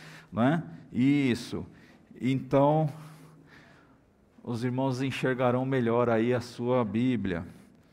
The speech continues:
Salmo noventa e dois, nós faremos a leitura, irmãos, de apenas quatro versos, os quatro últimos, tá? Vá lá no verso doze,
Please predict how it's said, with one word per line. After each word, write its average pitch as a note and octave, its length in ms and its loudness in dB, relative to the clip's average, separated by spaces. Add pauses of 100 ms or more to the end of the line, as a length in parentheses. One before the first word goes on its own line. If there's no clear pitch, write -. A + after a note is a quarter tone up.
(460)
Salmo F3+ 380 2
noventa D#3+ 360 0
e C3+ 60 2
dois, D#3+ 720 0 (180)
nós C3 200 -6
faremos C#3 400 0
a C3 40 4
leitura, B2+ 400 0
irmãos, B2 480 -2
de B2+ 80 -4
apenas D3 760 -2 (480)
quatro A3 340 2
versos, B2 640 0
os B2 360 -8
quatro F3 400 0
últimos, D3 500 0
tá? D#3 340 -2 (160)
Vá D#3+ 200 2
lá E3+ 160 2
no E3 80 -2
verso C#3 340 -2
doze, D3 480 0